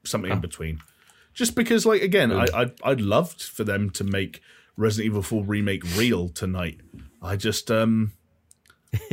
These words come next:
Speaker 1: I just, for some reason, I'm pessimistic about it. I don't know why. I can't,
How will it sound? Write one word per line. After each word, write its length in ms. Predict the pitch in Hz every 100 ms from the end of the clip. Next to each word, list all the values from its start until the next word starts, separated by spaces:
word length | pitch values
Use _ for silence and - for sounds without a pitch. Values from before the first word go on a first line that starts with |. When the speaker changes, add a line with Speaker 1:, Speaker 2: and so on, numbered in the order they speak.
| 143 160
Speaker 1:
I 60 | 131
just, 180 | 135 -
for 80 | -
some 220 | 151 156
reason, 240 | 151 147
I'm 160 | 143 139
pessimistic 680 | 139 147 143 143 151 - -
about 280 | 95 80
it. 80 | 78
I 100 | -
don't 140 | 120 160
know 100 | 170
why. 200 | 185 143
I 80 | 95
can't, 280 | - 131